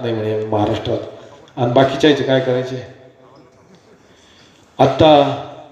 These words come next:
दुसऱ्या एका सभेत काहीतरी म्हणे फोन आला, नारपारवरती बोलत होते. दहा वर्ष केंद्राची पॉवरफुल सत्ता यांच्या हातात होती, त्याचे मेन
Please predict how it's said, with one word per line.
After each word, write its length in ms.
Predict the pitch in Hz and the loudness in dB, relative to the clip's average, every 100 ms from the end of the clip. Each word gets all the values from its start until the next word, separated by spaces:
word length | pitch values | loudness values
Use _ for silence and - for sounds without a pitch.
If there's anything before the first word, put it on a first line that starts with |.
| 139 | -2
दुसऱ्या 320 | 135 156 151 | 0 4 2
एका 180 | 143 202 | 2 0
सभेत 320 | 147 139 151 - - | 0 0 0 -4 0
काहीतरी 320 | 131 - 143 | 0 2 -2
म्हणे 240 | 135 131 | 0 -2
फोन 300 | 131 131 127 | 0 0 2
आला, 520 | 131 131 135 135 - 135 | 0 0 -2 -4 -10 -8
नारपारवरती 680 | 120 120 135 127 123 123 127 | -4 -2 0 0 0 -2 -4
बोलत 320 | 120 120 120 | 0 0 -2
होते. 380 | 110 120 - - - - - - | -4 -6 -8 -14 -20 -20 -20 -2
दहा 260 | 127 139 | 2 6
वर्ष 400 | 147 139 147 - 127 117 - | 6 6 4 2 -4 -6 -4
केंद्राची 420 | 147 131 143 135 143 | -2 2 2 2 -2
पॉवरफुल 540 | 131 139 156 147 180 | 2 4 4 2 0
सत्ता 320 | - 131 - | 0 -4 -2
यांच्या 280 | 127 127 110 | -2 -4 -8
हातात 240 | 101 117 - | -6 -6 -6
होती, 200 | 107 - - - - - _ - | -8 -12 -18 -20 -20 -20 _ -4
त्याचे 240 | 127 - 131 | -2 0 0
मेन 300 | 123 151 170 | 2 2 2